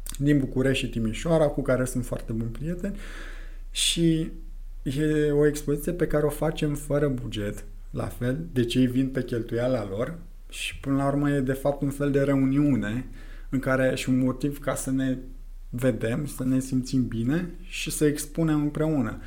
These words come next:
Dar nu poți să faci la... faci asta o dată pe an, cu un anumit efort. Mie mi-e jenă să-i mai chem de fiecare dată, „Mai, mai facem o noapte a galeriilor și anul ăsta”, sau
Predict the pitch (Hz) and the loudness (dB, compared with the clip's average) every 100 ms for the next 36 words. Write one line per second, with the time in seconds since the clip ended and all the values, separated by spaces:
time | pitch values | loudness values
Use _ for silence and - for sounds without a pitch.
0 | - - - - - 147 139 143 - - | -14 -14 -14 -14 2 2 2 -2 -8 -14
1 | - - - - 170 208 - 175 - - | -16 -14 -12 -2 0 0 -2 -2 0 0
2 | 127 117 113 117 117 139 - - - 165 | 2 0 0 -4 -6 -8 -10 -8 0 0
3 | 170 165 156 143 143 156 156 135 - 143 | 2 0 4 4 4 2 2 -2 2 2
4 | 117 98 - - - - 113 113 117 120 | 0 -4 -12 -16 -14 -6 -4 -4 -4 -2
5 | 120 143 135 127 123 135 123 107 113 123 | 0 0 0 -2 -2 -2 -2 0 2 4
6 | 131 131 156 156 123 113 107 107 - 104 | 4 4 0 0 -2 -2 -2 -4 -6 -6
7 | 98 101 - 107 - 101 101 104 101 107 | -4 -6 -6 -6 -4 -6 -6 -6 -8 -8
8 | 101 98 98 92 - - - - - - | -8 -6 -8 -10 -12 -12 -12 -12 -14 -14
9 | - 131 110 107 107 113 - 110 104 113 | -10 -8 -6 -4 -6 -8 -8 -8 -8 -8
10 | 110 120 117 117 117 117 113 113 117 117 | -6 -4 -4 -4 -6 -6 -8 -6 -6 -4
11 | 120 123 113 110 - - - - 113 110 | -2 -4 -6 -8 -14 -20 -18 -16 -12 -10
12 | 110 117 - - - 104 120 | -10 -10 -10 -10 -8 -10 -10